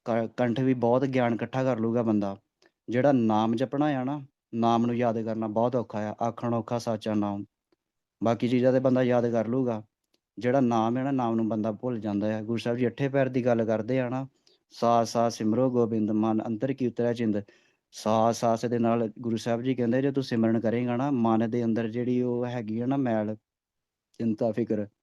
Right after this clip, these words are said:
ਉਹ ਫੇਰ ਹੀ ਮਿਟਣੀ ਆ।" ਤੇ ਆਪਾਂ ਕਰਦੇ ਆ ਕਿ ਗੁਰੂ ਘਰੇ ਚਲੇ ਗਏ ਆ, ਪੰਜ ਦਸ ਮਿੰਟ ਬੈਠੇ ਆ, ਵਾਹਿਗੁਰੂ ਕਰ ਲਿਆ ਜਾਂ ਪਰਿਕਰਮਾ ਕਰ ਲਈ ਤੇ ਆ ਗਏ। ਤੇ ਏਦਾਂ ਦੇ ਨਾਮ ਆ-, ਆਪਣੇ ਮਨ ਦੇ ਵਿੱਚ ਤਾਂ ਵਸਣਾ ਨਹੀਂ ਆ।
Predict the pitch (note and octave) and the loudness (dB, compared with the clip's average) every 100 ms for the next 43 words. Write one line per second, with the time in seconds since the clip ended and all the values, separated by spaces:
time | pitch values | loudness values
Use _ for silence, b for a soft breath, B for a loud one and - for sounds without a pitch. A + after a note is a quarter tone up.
0 | _ _ _ _ - G#2+ B2 A#2 B2+ B2 | _ _ _ _ -10 -8 -2 2 4 2
1 | G#2+ G#2 A2 G#2 G2 _ _ _ _ _ | 2 0 2 0 -4 _ _ _ _ _
2 | _ _ _ _ _ - - A#2 A2 B2 | _ _ _ _ _ -12 -2 0 0 2
3 | B2 B2 A#2+ B B B - A2+ G#2 B2+ | 2 2 -2 B B B 0 0 2 2
4 | B2+ A#2+ B2+ B2+ - _ _ _ _ A2+ | 4 4 2 0 -4 _ _ _ _ -2
5 | B2+ A#2+ C3+ C3 B2 G#2+ A2+ B2+ B2 A2+ | 2 2 4 4 2 0 0 0 0 -4
6 | A2 _ B2 B2 A2+ A#2+ C3 C3+ B2 C3+ | -10 _ -2 0 0 0 0 -2 0 -2
7 | A#2+ B2+ B2+ A#2+ A2 _ G#2+ A2+ A#2+ C3+ | -2 -2 -2 -4 -8 _ -2 0 2 2
8 | C3 B2 A2+ A#2 A#2 A#2 - - A#2 B2 | 4 2 4 2 0 -4 -14 -8 0 0
9 | A#2 A#2 A#2 A2+ A#2 A#2 A#2 A#2 A#2+ B2+ | 0 0 0 2 0 0 0 0 0 0
10 | A#2 A2 A2+ A2+ b b b _ _ - | 0 0 -2 -4 b b b _ _ -2
11 | A#2 A2+ G#2+ _ A#2+ A2+ B2 B2+ C#3 C3+ | 0 2 0 _ -4 2 2 4 4 2
12 | B2+ B2 A#2 - B2+ B2+ A#2+ A2+ A2+ C3+ | 2 0 -2 -4 -2 0 2 2 2 0
13 | C#3 A#2+ B2 A2+ A#2 A2+ A#2 B2 A#2 | 0 0 0 -2 -2 -2 0 -2 -4